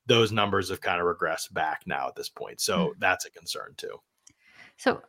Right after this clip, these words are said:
Speaker 2: on the other side of the ball, um, I think that this Bucs defense, that, there's really a lot of similarities between the offense and defense in that, and I think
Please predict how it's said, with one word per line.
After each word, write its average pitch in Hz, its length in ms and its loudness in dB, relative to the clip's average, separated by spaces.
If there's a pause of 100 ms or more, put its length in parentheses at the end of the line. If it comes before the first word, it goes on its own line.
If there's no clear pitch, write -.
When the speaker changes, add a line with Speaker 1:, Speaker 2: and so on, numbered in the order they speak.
(140)
Speaker 2:
on 285 180 12
the 370 60 8
other 233 160 8
side 165 180 6
of 147 80 2
the 127 60 -6
ball, - 320 0 (360)
um, 151 800 8 (960)
I 190 560 8
think 254 420 6 (200)
that 160 800 8 (260)
this 185 260 6
Bucs - 340 8
defense, 180 840 2 (720)
that, 240 160 10 (480)
there's 277 240 10
really 480 260 12
a 359 40 12
lot 320 120 12
of 370 60 12
similarities 220 840 8
between 226 240 8
the 180 200 10
offense 214 300 4
and 190 160 4
defense 214 460 4
in 190 100 2
that, 170 260 8
and 185 140 4
I 185 120 8
think 226 220 4